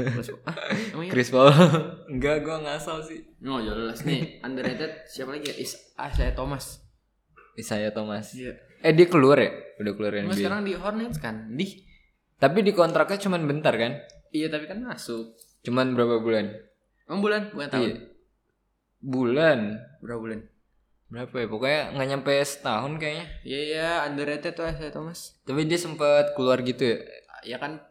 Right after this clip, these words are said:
Speaker 2: Itu
Speaker 1: prime,
Speaker 2: kenapa?
Speaker 1: prime seasonnya waktu di Boston Celtics.
Speaker 2: Iya, waktu masih
Speaker 1: Jago banget tapi ya?
Speaker 2: Iya, masih jago banget.
Speaker 1: Tapi zaman-zaman itu gua,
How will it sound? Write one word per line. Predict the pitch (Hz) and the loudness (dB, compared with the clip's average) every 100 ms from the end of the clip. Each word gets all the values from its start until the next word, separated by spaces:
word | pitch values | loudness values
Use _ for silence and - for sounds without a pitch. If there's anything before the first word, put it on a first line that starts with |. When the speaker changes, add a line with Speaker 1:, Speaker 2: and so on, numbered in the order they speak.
| _ _ | _ _
Speaker 2:
Itu | - 120 | -4 0
Speaker 1:
prime, | 143 | 2
Speaker 2:
kenapa? | 135 117 113 - - _ _ | 2 2 0 -6 -18 _ _
Speaker 1:
prime | - 120 120 | -10 -10 -10
seasonnya | 120 123 123 143 | -14 -16 -14 -12
waktu | 151 - 131 | -10 -10 -12
di | 120 117 117 | -10 -12 -12
Boston | 113 113 120 | -14 -14 -14
Celtics. | 139 131 117 - _ _ _ _ _ _ _ _ | -16 -18 -20 -20 _ _ _ _ _ _ _ _
Speaker 2:
Iya, | - 110 117 110 104 98 101 110 _ _ _ | -4 2 4 4 2 0 -6 -14 _ _ _
waktu | 107 104 110 110 110 110 110 107 - - | -6 -6 -6 -6 -6 -6 -6 -8 -12 -14
masih | 110 104 110 107 101 - - - | -12 -6 -4 -4 -8 -12 -20 -12
Speaker 1:
Jago | 127 131 139 | -8 -6 -8
banget | 151 156 | -8 -8
tapi | 147 | -6
ya? | 113 | 2
Speaker 2:
Iya, | 117 120 113 | 4 4 4
masih | 107 110 110 | 0 -6 -8
jago | 104 107 | -6 -8
banget. | 113 - _ _ _ _ _ _ _ _ _ | -10 -14 _ _ _ _ _ _ _ _ _
Speaker 1:
Tapi | - 127 156 151 | -12 -6 -4 -4
zaman-zaman | 143 135 131 131 131 | -6 -8 -10 -12 -12
itu | 131 151 | -12 -10
gua, | 160 | -10